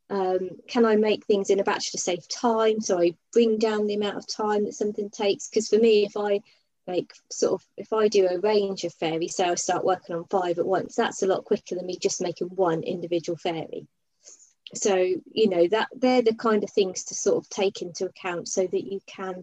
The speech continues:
think, "Okay, so, you know, how can I bring the price down as well?"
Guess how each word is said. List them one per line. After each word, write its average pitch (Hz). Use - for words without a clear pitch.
think, 180
"Okay, 165
so, 175
you 190
know, 170
how 208
can 185
I 175
bring 170
the 165
price 165
down 160
as 160
well?" 160